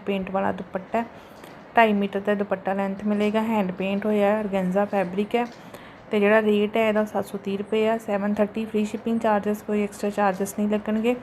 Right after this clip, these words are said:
ਸਿਰਫ ਤੇ ਸਿਰਫ ਸੱਤ ਸੌ ਤੀਹ ਰੁਪਇਆਂ ਦੇ ਵਿੱਚ ਇਹ ਸੂਟ ਜਿਹੜਾ ਹੈ ਕਿ ਤੁਹਾਡੇ ਘਰ ਤੱਕ ਪਹੁੰਚੇਗਾ। All over ਇੰਡੀਆ ਇਹਨਾਂ ਸੂਟਾਂ ਦੀ ਸ਼ਿਪਿੰਗ ਜਿਹੜੀ ਹੈ ਬਿਲਕੁਲ ਫ੍ਰੀ ਹੈ।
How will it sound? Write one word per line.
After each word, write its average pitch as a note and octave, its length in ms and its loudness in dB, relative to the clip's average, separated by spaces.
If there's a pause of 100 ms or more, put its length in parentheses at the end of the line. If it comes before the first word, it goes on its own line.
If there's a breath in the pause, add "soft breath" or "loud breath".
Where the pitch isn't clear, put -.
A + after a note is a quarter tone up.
(1300 loud breath)
ਸਿਰਫ A#3 280 4
ਤੇ A#3+ 120 4
ਸਿਰਫ A#3 260 2
ਸੱਤ A3 200 4
ਸੌ A3 120 -4
ਤੀਹ A3 200 -4
ਰੁਪਇਆਂ A3 300 -2
ਦੇ G#3 120 0
ਵਿੱਚ G#3+ 240 0
ਇਹ G#3 80 0
ਸੂਟ G3 300 -8
ਜਿਹੜਾ G3 180 0
ਹੈ G3+ 120 4
ਕਿ G3+ 120 -8
ਤੁਹਾਡੇ G3+ 280 0
ਘਰ G3+ 160 0
ਤੱਕ G3 220 -4
ਪਹੁੰਚੇਗਾ। G3 540 0 (120)
All G3+ 260 4
over G#3+ 140 -2
ਇੰਡੀਆ G#3+ 280 0
ਇਹਨਾਂ A3 180 -2
ਸੂਟਾਂ G#3 300 -2
ਦੀ G#3 100 2
ਸ਼ਿਪਿੰਗ G#3+ 380 -4
ਜਿਹੜੀ G3+ 300 4
ਹੈ G3+ 80 0
ਬਿਲਕੁਲ F#3+ 340 -4
ਫ੍ਰੀ A3 320 -2
ਹੈ। A#3 80 0